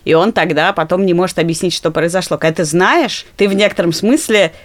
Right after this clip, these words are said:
потом постепенно научаешься не доводить себя до такого состояния, поскольку ты знаешь, что оно в тебе возможно, и ты знаешь, что, ну, <laughs> не знаю, ты можешь сесть за это в тюрьму или совершить какие-то ужасные вещи. И я научилась избегать, то есть сворачивать разговор или сворачивать конфликт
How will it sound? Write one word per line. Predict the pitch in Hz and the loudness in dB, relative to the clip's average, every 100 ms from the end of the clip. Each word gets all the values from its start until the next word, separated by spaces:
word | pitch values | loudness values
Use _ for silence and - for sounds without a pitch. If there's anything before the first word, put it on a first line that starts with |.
| - | -6
потом | 165 165 214 294 | -2 0 2 2
постепенно | 233 - 165 208 262 226 | 0 -2 -4 0 2 2
научаешься | 175 170 165 208 247 - | 2 0 0 0 0 0
не | 170 175 | 0 2
доводить | 175 165 165 196 202 | 2 2 0 -2 -6
себя | 170 160 | -2 0
до | 160 | 2
такого | 151 151 175 160 | 0 0 0 0
состояния, | - - 180 175 139 117 - - | -4 -4 0 2 0 -2 -8 -8
поскольку | 151 - 160 160 | -6 -2 -2 -2
ты | 143 | -4
знаешь, | 151 160 | -2 -2
что | - 147 | -2 -2
оно | 139 | -2
в | 147 | -2
тебе | - 151 | -4 -2
возможно, | 147 147 156 180 285 196 139 - - - | 0 0 0 0 0 0 -4 -6 -20 -10
и | - | -4
ты | 175 | -2
знаешь, | 156 165 196 | 2 2 2
что, | 208 185 170 180 - - - | 0 0 2 0 -6 -12 -2
ну, | 180 175 165 | 0 2 0
<laughs> | - | -2
не | 202 | -2
знаю, | 190 170 | 0 0
ты | 165 | 0
можешь | 165 175 - | 0 0 -2
сесть | 185 147 143 | 0 0 0
за | |
это | 143 - | 0 -2
в | - | -6
тюрьму | - 151 127 147 185 | -4 -2 0 0 0
или | 135 139 | 0 -2
совершить | - 143 143 156 | -4 -6 -4 -6
какие-то | - 143 - | -6 -8 -6
ужасные | 147 151 143 156 | -4 -4 -4 -4
вещи. | 143 247 - 202 - | -4 -4 -4 -6 -2
И | |
я | 165 196 | 0 2
научилась | 226 202 220 202 | 0 0 0 0
избегать, | - 180 160 180 185 220 214 - - | -2 -2 0 0 0 0 -4 -12 -4
то | 175 | -2
есть | 160 | 0
сворачивать | 160 160 170 180 170 151 | 0 0 0 0 -4 -2
разговор | 156 147 147 139 151 254 | -2 -2 -2 0 0 0
или | 170 | 0
сворачивать | 151 156 156 175 - 147 | -2 -2 -2 -2 -4 -6
конфликт | - 135 - 214 247 | -4 -6 -4 -4 -6